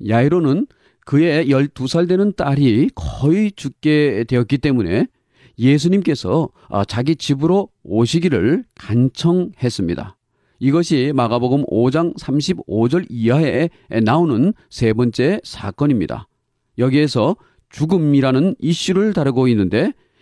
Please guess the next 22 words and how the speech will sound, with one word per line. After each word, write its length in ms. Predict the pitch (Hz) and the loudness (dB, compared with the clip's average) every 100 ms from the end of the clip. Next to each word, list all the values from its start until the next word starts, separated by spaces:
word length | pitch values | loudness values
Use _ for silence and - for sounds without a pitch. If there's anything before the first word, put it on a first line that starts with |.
| _ - | _ -10
에, 160 | 90 - | -10 -4
아마 480 | 120 123 87 156 - | 0 2 2 0 -2
가장 400 | - 104 139 185 - - | -6 -2 0 -2 -4 -4
어려운 500 | 104 107 139 190 - | 0 2 2 0 -2
영역일 560 | 113 110 110 120 110 101 | -2 2 2 0 -2 -4
것입니다. 560 | 101 92 87 - 101 _ | -4 -6 -10 -10 -16 _
죽음은 540 | - 120 135 139 156 226 _ _ _ - | -6 2 2 4 2 -2 _ _ _ -2
영구적이고 880 | 113 131 165 185 170 123 76 156 277 _ _ | 0 4 2 2 0 -2 -2 -2 -4 _ _
최종적인 760 | - 127 131 143 160 156 196 185 | -10 -4 0 2 2 2 0 0
것입니다. 580 | 123 98 85 - 110 _ _ _ _ _ _ _ _ | -2 -4 -6 -6 -14 _ _ _ _ _ _ _ _
하지만 520 | - 127 131 131 98 117 | -4 0 2 2 0 0
여기에서조차 960 | 127 147 165 160 165 - 92 76 - - | 0 2 0 0 -2 -4 -8 -8 -10 -8
우리 320 | 113 117 113 | 0 2 4
예수님은 480 | 113 113 175 143 170 - _ - | 4 2 2 2 -2 -6 _ -6
우리의 260 | 113 120 117 | 0 2 2
마음에 440 | 117 117 131 123 _ | 2 2 2 -2 _
확신을 560 | - - - 185 196 190 | -20 -14 -4 0 0 0
주실 300 | 139 110 107 | -2 -2 -2
것이고 480 | 90 - - 180 - _ _ - | -4 -6 -2 -2 -4 _ _ -2
우리에게 580 | 123 123 117 117 104 - _ | 2 2 2 2 0 -2 _
그 200 | - 135 | -2 -2
아픔조차 960 | - 107 - 139 160 156 - - 117 | -2 -8 -4 0 2 0 -2 -4 -2